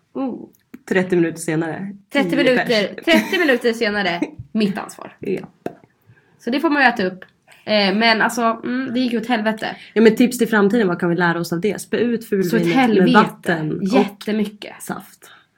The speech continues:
Speaker 1: Men saft har vi inte spett.
Speaker 2: Och vatten.
Speaker 1: Och vatten lite till.
Speaker 2: Jättebra.
Speaker 1: Jättebra. Och det är värt promenaden, det ska
Speaker 2: Ja,
Speaker 1: jag säga.
Speaker 2: oh ja, det är det.
Speaker 1: Det är absolut värt, värt promenaden hem och hämta lite. För att det, första bilen rullade hemåt med tre fulla i bilen.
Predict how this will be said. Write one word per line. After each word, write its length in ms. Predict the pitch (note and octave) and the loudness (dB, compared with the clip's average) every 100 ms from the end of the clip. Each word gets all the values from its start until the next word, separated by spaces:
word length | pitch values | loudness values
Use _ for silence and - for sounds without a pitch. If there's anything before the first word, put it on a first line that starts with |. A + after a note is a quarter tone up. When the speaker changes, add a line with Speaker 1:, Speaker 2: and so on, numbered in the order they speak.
| _ | _
Speaker 1:
Men 100 | A#3 | -8
saft 300 | A#3 C#4 - | -2 -4 -4
har 60 | - | -14
vi 60 | |
inte 140 | - - | -14 -18
spett. 180 | - - | -20 -20
Speaker 2:
Och 160 | _ G#3+ | _ -6
vatten. 400 | - - - G3+ F#3+ - - | -6 -8 -8 -6 -8 -12 -10
Speaker 1:
Och 80 | F#3+ | -10
vatten 320 | F#3 - F3+ | -10 -12 -12
lite 200 | F3 G3 | -12 -12
till. 100 | F#3 | -12
Speaker 2:
Jättebra. 480 | F3 - - - E3+ _ _ | -12 -10 -12 -12 -18 _ _
Speaker 1:
Jättebra. 460 | G3+ G3+ - G3 F#3+ - | -10 -10 -10 -10 -10 -8
Och 60 | G#3 | -4
det 100 | A#3+ | 0
är 40 | |
värt 320 | B3 A3+ G#3 | 2 2 2
promenaden, 500 | G3 F#3+ F#3 - F3+ | -2 0 0 0 -2
det 80 | G3 | 0
ska 80 | G3+ | 2
Speaker 2:
Ja, 60 | |
Speaker 1:
jag 80 | G3 | 4
säga. 260 | G3 F#3+ F3 | 4 4 4
Speaker 2:
oh 40 | |
ja, 40 | F3 | 2
det 60 | F#3+ | 4
är 160 | F3 | 4
det. 80 | E3 | 4
Speaker 1:
Det 100 | D#3+ | 0
är 60 | - D4+ - | 2 0 0
absolut 360 | - A3 F#3+ | -8 -8 -4
värt, 220 | G3+ F3+ F3 - _ | -2 -2 -2 -14 _
värt 260 | G3 F#3 - | -2 -2 -2
promenaden 420 | F#3 F3 F3 F3 | -4 -4 -4 -4
hem 240 | F3 - - _ | -6 -6 -12 _
och 80 | G3 | -6
hämta 280 | F#3+ F3 F3+ | -6 -6 -10
lite. 360 | - - D2+ - | -12 -14 -18 -14
För 100 | G#3+ | -12
att 120 | G#3 | -6
det, 380 | D#4+ D4+ D4 C#4 - _ _ - | -4 -4 -4 -8 -14 _ _ -4
första 380 | D#4+ - - | -4 -2 -2
bilen 560 | C#4+ C#4+ C4 A#3+ A#3+ A3+ | 0 0 2 2 2 -2
rullade 340 | A3+ A3+ G#3+ | 0 0 0
hemåt 400 | A3 A3 G#3+ G3 | 2 2 0 -2
med 420 | G3+ F#3+ F#3 F#3+ - | 0 0 0 -2 -10
tre 300 | - C#4 C#4 | -6 -4 -4
fulla 380 | C#4 B3+ A3+ A3 | -4 -6 -4 -4
i 40 | |
bilen. 600 | G#3+ G#3 G3+ G3 G3+ - | -4 -4 -2 -2 -4 -12